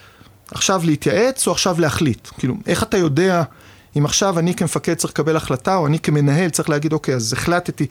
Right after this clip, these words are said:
שוב, ב-, ב-, ב-, בסביבת ההייטק, שום דבר לא, כל דבר יכול לחכות שתי דקות, אוקיי, זה ברור.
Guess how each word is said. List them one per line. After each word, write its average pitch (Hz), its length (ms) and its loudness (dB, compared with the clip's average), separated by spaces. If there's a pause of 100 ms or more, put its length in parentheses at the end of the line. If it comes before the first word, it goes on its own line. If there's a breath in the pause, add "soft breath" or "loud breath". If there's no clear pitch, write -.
(180 loud breath)
שוב, 143 320 -2 (640 loud breath)
ב-, 127 60 -2
ב-, 123 640 0
ב-, 127 180 -2
בסביבת 123 720 0
ההייטק, 160 560 0
שום 190 240 0
דבר 160 280 2
לא, 156 300 2 (340)
כל 208 140 0
דבר 180 240 0
יכול 160 200 0
לחכות - 440 -4 (380)
שתי - 160 -4
דקות, - 420 -6
אוקיי, 135 260 -4
זה 131 140 -4
ברור. 135 320 0